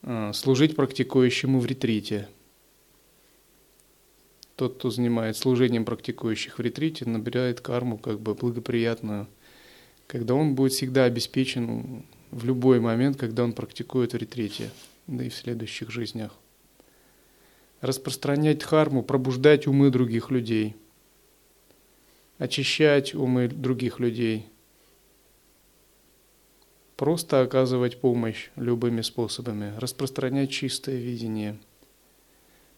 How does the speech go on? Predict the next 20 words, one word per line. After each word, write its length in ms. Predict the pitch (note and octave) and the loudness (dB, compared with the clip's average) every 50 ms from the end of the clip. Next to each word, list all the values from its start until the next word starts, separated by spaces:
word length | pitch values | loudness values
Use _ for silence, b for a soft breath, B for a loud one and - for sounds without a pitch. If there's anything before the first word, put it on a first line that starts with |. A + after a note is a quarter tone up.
| _ _ | _ _
Благоприятное 800 | - A#2+ A2+ A2+ A2+ A2+ B2 C3 C3 B2 B2 - - A#2 A2+ A2 | -10 -8 -6 -6 -4 0 4 6 6 6 4 2 0 -4 -2 0
действие, 640 | A2 C3+ E3 E3+ - - - A#2+ A2+ G#2+ G#2 G#2 G#2+ - _ _ | 0 2 2 0 0 -2 -2 -2 0 0 -2 -4 -6 -12 _ _
все, 220 | - - - F#3 | -6 -2 -2 -2
что 180 | F3 - - D#3+ | 0 0 0 -2
связывает 480 | - - D3 D3 D3 C3+ D3 C#3+ C3+ C#3 | 0 2 2 2 4 4 2 2 0 0
с 60 | - | 0
высшими 420 | A#2+ A#2+ A2+ - - B2 B2 B2 | 0 0 0 0 0 0 0 0
мирами. 480 | A#2+ A#2 A2+ G#2+ G#2+ G#2 G#2 G2+ G2+ G#2 G2+ - _ _ _ _ _ b b b b b b b b b b b b _ - | 0 0 0 -2 -2 -2 -2 -4 -6 -8 -10 -16 _ _ _ _ _ b b b b b b b b b b b b _ -6
Такие 280 | - - - D3 D3 | -6 0 2 2 2
действия 560 | C#3+ C#3+ F3 F#3 E3+ - - - B2+ A#2 A2 | 2 2 0 0 0 0 0 2 4 4 2
продлевают 680 | G#2+ - - C3 B2 A#2+ B2 C3 C3 D3+ D#3 D3 C3+ A2+ | 2 0 0 0 0 2 2 4 4 4 4 4 2 2
жизнь, 420 | G#2+ A2+ A2+ G#2+ G2+ G#2+ G#2 G2 b b b b b b b b _ _ _ _ | 2 2 2 2 0 -2 -4 -6 b b b b b b b b _ _ _ _
улучшают 580 | - C3 C3 C#3 C#3 C#3 - D3 C#3+ D3 C#3+ C3 | -2 0 0 0 0 0 0 0 0 0 0 0
здоровье, 600 | B2+ B2 C3 B2 A#2 A2 G#2+ G#2 G#2 G#2 G2+ G#2 G2+ - _ _ _ _ _ _ _ _ _ b b b b b b b b b b b _ | 0 0 0 0 0 -2 -2 -2 -4 -4 -6 -8 -12 -16 _ _ _ _ _ _ _ _ _ b b b b b b b b b b b _
обеспечивают 720 | - C3+ B2 B2 B2+ - - D#3+ E3+ E3 - D3 C#3 C3 B2 | -2 0 0 0 0 0 0 0 0 0 2 2 2 4 4
благоприятное 840 | C3 C#3 C3+ D3 C#3+ D3 C#3+ C#3 C3+ B2+ A#2+ A2+ - A#2+ A#2 A2+ | 2 2 0 0 0 2 2 4 6 6 4 4 2 0 0 0
перерождение 800 | G#2+ - B2+ A#2+ A#2+ A2 A#2 A2+ A2 A2+ B2 D3 D3+ D3 C#3 C3 | 0 0 0 0 2 2 0 0 -2 -2 -2 -2 2 2 2 2
в 60 | A#2+ - | 2 0
следующей 520 | - A#2 A2+ A2 A2 A2+ A#2 - - B2+ | -2 -2 -2 -2 -2 -4 -6 -4 -4 -6
жизни. 480 | A2+ G#2 G#2 G#2+ G#2 G#2+ G2+ G2+ G2+ | -4 -4 -4 -6 -6 -6 -8 -8 -10